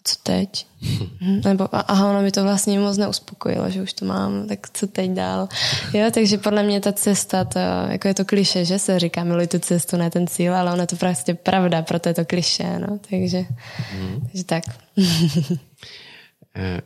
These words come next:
Speaker 2: ty jsi už tady během našeho rozhovoru jednou zmínila svoji bakalářskou práci. Já se přiznám, že jsem se na ní taky koukal. A,
Speaker 1: Yeah.
Speaker 2: <laughs> a,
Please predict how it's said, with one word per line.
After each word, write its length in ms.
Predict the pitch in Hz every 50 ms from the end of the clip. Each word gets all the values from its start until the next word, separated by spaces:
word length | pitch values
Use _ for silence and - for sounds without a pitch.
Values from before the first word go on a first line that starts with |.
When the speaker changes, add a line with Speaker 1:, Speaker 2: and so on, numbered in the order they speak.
| - 110
Speaker 2:
ty 120 | - -
jsi 260 | 117 - 214 185 131 - - - - _ _ _ _ _ _ _ _ _ -
už 140 | 127 - -
tady 200 | - 120 107 107
během 220 | 101 104 104 101
našeho 260 | 104 104 - - 120 104
rozhovoru 460 | 95 90 92 92 95 95 95 107 - - 85
jednou 400 | 85 90 98 107 110 104 95 - -
zmínila 500 | - 101 95 90 92 85 82 82 82 -
svoji 400 | - - 101 92 87 78 78 67
bakalářskou 640 | 62 85 - - 90 82 82 - - - - -
práci. 480 | 101 - - 76 78 - 170 - - - -
Já 60 | -
se 180 | - - - -
přiznám, 320 | - - 95 95 92 92
že 80 | 92 92
jsem 140 | 98 104 95
se 120 | - -
na 60 | 98
ní 120 | 98 107 110
taky 220 | 117 - - 92
koukal. 520 | - - - - - - - 143 135 - -
A, 80 | - 311
Speaker 1:
Yeah. 1400 | 311 359 403 440 453 453 453 453 453 453 440 427 392 349 311 277 262 240 226 226 285 302 262 226 269 - 269 233
Speaker 2:
<laughs> 40 | 254
a, 420 | 220 98 92 92 92 92 90 90